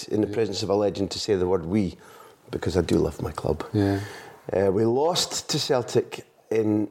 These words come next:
Speaker 1: nineteen sixty-seven in the Scottish Cup final, but, um, subsequently won one in nineteen seventy with Joey and the team and Cup tie Mackay, and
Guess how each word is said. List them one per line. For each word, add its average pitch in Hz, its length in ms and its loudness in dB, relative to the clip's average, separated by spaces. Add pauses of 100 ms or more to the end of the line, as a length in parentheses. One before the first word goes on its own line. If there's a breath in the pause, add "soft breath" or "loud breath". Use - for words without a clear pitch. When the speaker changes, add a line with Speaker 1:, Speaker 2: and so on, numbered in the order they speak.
Speaker 1:
nineteen 110 280 0
sixty-seven 107 760 -2
in 90 100 2
the 87 60 0
Scottish - 300 -4
Cup - 140 -2
final, 95 300 2 (640 loud breath)
but, - 400 0
um, 120 360 0
subsequently 123 520 -2
won 120 320 2
one 98 420 0
in 90 400 -4
nineteen 98 240 0
seventy 87 540 0 (200)
with - 120 -12
Joey 92 260 2
and 90 100 2
the 87 60 -2
team 87 320 -2
and 80 140 -6
Cup - 180 -4
tie 92 180 2
Mackay, 85 600 0
and 78 180 -4